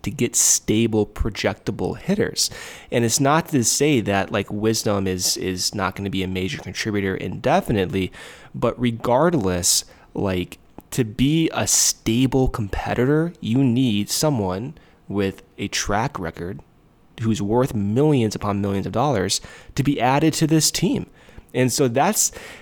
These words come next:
to, to, to me, like, I think the, what Wisdom has done in, in potentially hitting thirty home runs this year, he still is going to deserve that conversation to be a contributor for twenty twenty-two.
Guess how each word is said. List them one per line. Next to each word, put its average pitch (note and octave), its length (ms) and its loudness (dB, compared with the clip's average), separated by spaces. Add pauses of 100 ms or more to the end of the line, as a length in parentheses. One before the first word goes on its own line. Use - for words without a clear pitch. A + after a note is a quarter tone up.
(120)
to, F3 140 4
to, D3+ 220 4
to C#3+ 180 2
me, D#3 340 6
like, G#2 460 0
I C#3 240 2
think G2 580 -2 (300)
the, G#2+ 200 2
what A#2+ 300 0
Wisdom D3 380 2
has A2 220 2
done F2+ 400 -2
in, G2+ 180 -8
in F#2+ 280 -4 (100)
potentially A#2 360 -4
hitting G#2 200 -2
thirty G#2 320 0
home F#2+ 240 -2
runs F#2 220 -4
this F2+ 220 -2
year, E2+ 220 -4 (460)
he E3+ 260 2
still D#3 560 4
is A2+ 120 0
going A#2 320 0
to A2+ 120 -2
deserve A2 460 0
that G2+ 180 -2
conversation G#2 880 0
to G2+ 100 -6
be G2 180 -2
a F2+ 40 -2
contributor G#2 580 0
for F2 120 -8
twenty F#2+ 300 -4
twenty-two. F#2+ 800 0